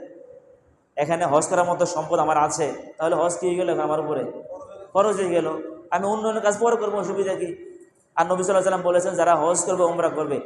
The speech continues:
আল্লাহ তার, এর, দারিদ্রতা থেকে তাকে হেফাজত করবেন। সুবহানাল্লাহ। হজ করলে, উমরা করলে দেখবেন হাজী সাহেবরা ভিক্ষা করতে হয় না, আল্লাহ তার রিজিকে বরকত দেয়। হজ করলে, উমরা করলে রিজিকে আল্লাহ কি দেয়?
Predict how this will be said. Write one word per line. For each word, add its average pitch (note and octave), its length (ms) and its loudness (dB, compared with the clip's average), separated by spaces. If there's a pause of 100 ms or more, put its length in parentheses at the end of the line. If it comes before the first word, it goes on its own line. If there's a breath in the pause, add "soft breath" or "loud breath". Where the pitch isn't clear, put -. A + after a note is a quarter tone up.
(220)
আল্লাহ D#3+ 220 2
তার, D#3+ 500 0
এর, C#3 180 -2 (280)
দারিদ্রতা F#3+ 460 6
থেকে F#3+ 160 2
তাকে F3+ 160 -2
হেফাজত D3+ 340 0
করবেন। C3 400 -8 (120)
সুবহানাল্লাহ। D#3 720 -2
হজ F3 520 4
করলে, G#3+ 240 2
উমরা G3+ 300 2
করলে F#3+ 640 -2
দেখবেন E3 220 2
হাজী D#3 280 2
সাহেবরা F3+ 440 2
ভিক্ষা D3+ 300 0
করতে E3+ 220 0
হয় C3+ 160 2
না, A#2+ 220 -6 (160)
আল্লাহ D#3 220 2
তার D#3 180 2
রিজিকে D#3 280 0
বরকত C3 360 -2
দেয়। A#2 200 -10 (180)
হজ D3 220 -4
করলে, E3+ 180 0
উমরা E3+ 220 0
করলে E3 240 -2
রিজিকে F3+ 320 -2
আল্লাহ F3+ 200 2
কি F#3 100 0
দেয়? F3+ 200 4